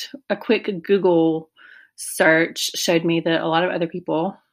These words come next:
have <laughs> noticed the food in Gilmore Girls. And, um, okay, let me back up a little bit. When I was earning my M F A at Seattle Pacific University,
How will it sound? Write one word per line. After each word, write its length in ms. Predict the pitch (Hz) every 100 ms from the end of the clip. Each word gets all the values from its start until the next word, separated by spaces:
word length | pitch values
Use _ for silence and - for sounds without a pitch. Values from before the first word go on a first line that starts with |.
| -
have 240 | - 190
<laughs> 0 |
noticed 420 | 196 190 208 -
the 80 | 269
food 420 | 262 208 180 175
in 160 | 170 175
Gilmore 300 | 180 175 165
Girls. 440 | 156 147 165 - - - - - - -
And, 480 | 220 190 185 185 175
um, 640 | 202 180 175 165 170 170 _ _ -
okay, 200 | 185 170
let 80 |
me 100 | 170
back 240 | 170 151 - _ 165
up 160 | 156
a 40 | 180
little 200 | 170 226
bit. 220 | 208 - - - -
When 300 | 180 190 190
I 160 | 190 226
was 160 | 262
earning 240 | 208 208 190
my 100 | 170
M 140 | 180
F 120 | 175
A 220 | 185 175
at 380 | 165 156 160 -
Seattle 340 | - 170 170 165
Pacific 400 | 180 175 175 175
University, 800 | 160 160 - 175 165 156 160